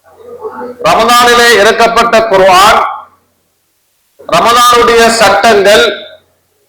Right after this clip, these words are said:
இது சம்பந்தமாக அல் பக்ரா இரண்டாவது அத்தியாயத்தில் நூத்தி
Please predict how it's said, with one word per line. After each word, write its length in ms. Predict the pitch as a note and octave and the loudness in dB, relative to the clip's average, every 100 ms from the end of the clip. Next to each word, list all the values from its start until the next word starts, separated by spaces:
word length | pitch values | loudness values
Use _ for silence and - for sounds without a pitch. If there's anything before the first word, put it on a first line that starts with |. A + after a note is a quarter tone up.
| _ | _
இது 200 | G3 B3+ | -2 0
சம்பந்தமாக 1040 | B3+ A#3+ A#3+ A#3 A#3 G#3 G3+ G3 G#3+ B3+ - - - - _ | 0 0 0 0 0 2 2 2 2 2 0 -6 -12 -20 _
அல் 220 | - F#3+ F3+ | -2 0 0
பக்ரா 540 | F#3+ F#3+ A3+ F#3 E3+ | 0 2 2 2 2
இரண்டாவது 460 | F3 G#3 G#3+ G#3 F3+ | 0 2 2 2 2
அத்தியாயத்தில் 1000 | - G3+ F#3+ E3+ D3+ - F#3+ A#3+ - - - _ _ _ _ _ _ _ - - | 0 2 2 2 0 0 0 0 -4 -12 -20 _ _ _ _ _ _ _ -10 -2
நூத்தி 320 | A4+ - C4+ | 0 0 0